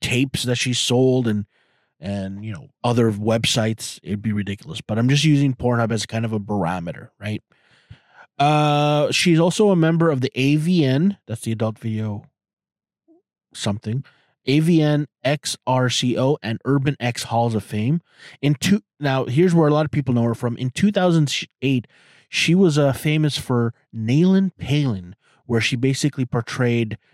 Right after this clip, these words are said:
uh, the Alaskan governor, Sarah Palin, right? She also dated Rob Kardashian, so she's definitely gotten her ways into the zeitgeist, as they say, of the, uh,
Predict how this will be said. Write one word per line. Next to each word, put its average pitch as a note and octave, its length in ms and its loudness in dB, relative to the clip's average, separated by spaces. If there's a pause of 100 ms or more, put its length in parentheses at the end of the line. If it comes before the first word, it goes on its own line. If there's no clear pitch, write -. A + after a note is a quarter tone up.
(180)
uh, F#2 840 -6
the A#2+ 140 0
Alaskan B2 500 0
governor, A2 500 -2
Sarah A#2+ 440 -2
Palin, - 440 -14 (360)
right? G#2+ 280 -2 (440)
She - 120 0
also G3+ 220 4
dated G#3+ 320 2
Rob A3 240 0
Kardashian, G#3+ 640 -2
so C#3 140 0
she's D#3 220 0
definitely G#3 380 2
gotten F#3 340 2
her E3+ 120 4
ways C#3+ 520 2 (420)
into D3+ 640 4
the B2 380 0 (280)
zeitgeist, A#2 920 -2 (140)
as A2 220 -4
they A2 120 -2
say, A2 400 -4 (340)
of A#2 300 0
the, A2 240 -2
uh, G#2 240 -4